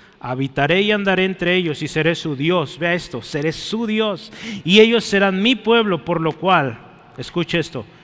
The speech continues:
"'salid en medio de ellos y apartaos', dice el Señor, 'y no toquéis lo inmundo, y yo os recibiré, y seré para vosotros por padre, y vosotros me seréis hijos e hijas',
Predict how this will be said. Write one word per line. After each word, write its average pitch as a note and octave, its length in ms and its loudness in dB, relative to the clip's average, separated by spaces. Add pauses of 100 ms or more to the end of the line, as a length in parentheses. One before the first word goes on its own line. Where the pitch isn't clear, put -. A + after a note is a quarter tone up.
(140)
"'salid D#3 560 0
en G3 160 -2
medio F#3+ 240 2
de F3+ 100 2
ellos E3+ 300 -2
y - 20 0
apartaos', C#3+ 600 0
dice D3 240 -4
el C3+ 60 -4
Señor, C3+ 420 -6 (520)
'y D3 120 0
no D3+ 160 -2
toquéis D#3+ 340 0
lo D3+ 100 -2
inmundo, G3 600 0 (440)
y C3+ 180 0
yo D3+ 180 4
os F3+ 120 4
recibiré, F3 760 0 (160)
y D#3 100 0
seré E3 340 2
para A3+ 220 2
vosotros G3+ 600 0
por E3+ 200 -2
padre, D3+ 320 2
y D3+ 40 4
vosotros A3+ 580 2
me G#3+ 140 -2
seréis F#3 400 0
hijos A3+ 340 2
e G3 80 2
hijas', D#3 540 -2